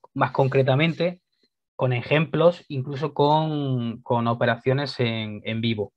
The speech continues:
para que veáis cómo, eh, afecta esas, esas estrategias que vamos a ir usando sobre el mercado, ¿vale?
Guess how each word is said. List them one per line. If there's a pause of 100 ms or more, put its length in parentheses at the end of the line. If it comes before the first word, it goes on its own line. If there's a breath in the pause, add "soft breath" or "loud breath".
(160)
para
que
veáis
cómo, (360 soft breath)
eh,
afecta
esas,
esas
estrategias
que
vamos
a
ir
usando (400 soft breath)
sobre
el
mercado, (120)
¿vale?